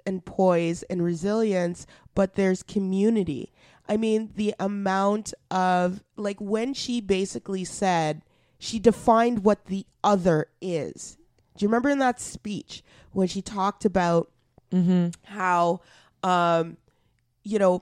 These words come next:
Speaker 1: people who come here to make New Zealand their home are us. The people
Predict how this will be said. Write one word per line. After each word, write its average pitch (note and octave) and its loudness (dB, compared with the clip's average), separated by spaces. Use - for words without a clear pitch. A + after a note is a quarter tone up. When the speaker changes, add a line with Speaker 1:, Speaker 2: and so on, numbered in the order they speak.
Speaker 1:
people B3 -2
who B3 -2
come G#3+ -4
here F#3+ -6
to - -6
make F3+ -6
New F#3 -4
Zealand F#3 -4
their E3+ 0
home E3+ 0
are F3+ 4
us. - -6
The F#3 -2
people A#3 6